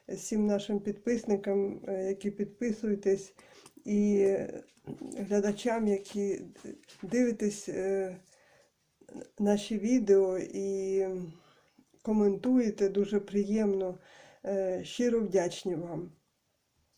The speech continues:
Хто не підписався, ще підписуйтесь. Е, ми будемо дуже вдячні вам. Це, знаєте, така, о, нам допомога. Ем,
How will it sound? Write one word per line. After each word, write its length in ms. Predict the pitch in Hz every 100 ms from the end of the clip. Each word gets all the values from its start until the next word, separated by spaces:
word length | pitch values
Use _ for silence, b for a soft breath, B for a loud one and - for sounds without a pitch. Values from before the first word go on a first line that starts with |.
| - -
Хто 180 | 208
не 120 | 208 202
підписався, 720 | 214 208 208 - 240 277 233
ще 200 | 214 214
підписуйтесь. 960 | 220 226 - 190 190 180 175 175 - - B B B B B
Е, 380 | 185 185 185 - -
ми 200 | 208 220
будемо 680 | 208 208 202 202 202 185 -
дуже 320 | 196 202 202
вдячні 520 | 185 170 165 - 190
вам. 400 | 175 175 175 - - 170 - _ b b b b b _ - - - _ -
Це, 160 | -
знаєте, 360 | 190 208 202 202
така, 500 | 196 190 196 185 170
о, 420 | - 180 185 180 175 160 b b b b b 247 -
нам 260 | 196 185 185
допомога. 760 | 185 196 196 220 202 175 175 - B B B B _
Ем, 600 | - 180 175 - - -